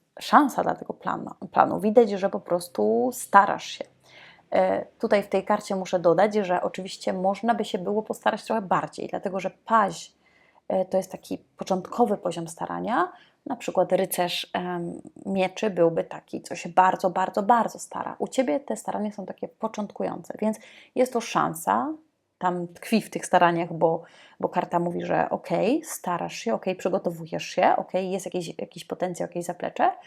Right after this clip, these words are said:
ale pamiętaj, że zawsze można to zrobić bardziej, lepiej, jeżeli Ci na tym zależy.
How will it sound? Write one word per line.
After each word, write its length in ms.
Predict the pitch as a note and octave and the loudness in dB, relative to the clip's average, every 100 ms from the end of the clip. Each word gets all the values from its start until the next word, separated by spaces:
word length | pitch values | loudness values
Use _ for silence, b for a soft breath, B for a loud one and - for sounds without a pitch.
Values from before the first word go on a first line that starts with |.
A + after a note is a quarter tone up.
| B B B | B B B
ale 160 | A3 A3 | 2 4
pamiętaj, 440 | G3+ F#3 G#3 C#4+ | 2 0 0 0
że 140 | F#3+ | -2
zawsze 380 | E3+ F3+ - - | -4 -4 -4 -6
można 440 | G3 F3 F3 G#3 G#3+ - | -4 -6 -6 -8 -10 -8
to 280 | E3+ F3 A#3 _ _ - | -6 -6 -8 _ _ -2
zrobić 340 | F3 F3 G#3 | -2 -2 -4
bardziej, 540 | E3+ D#3+ D#3+ - F#3 F#3 | 0 0 0 -6 -12 -4
lepiej, 500 | F#3+ E3 - - E3+ | -2 -2 -6 -14 -10
jeżeli 320 | G3 F3 F3+ | -10 -6 -6
Ci 140 | E3+ - | -6 -8
na 60 | |
tym 160 | E3 G#3+ | -6 2
zależy. 380 | B3 F#3 D#3+ | 2 2 -4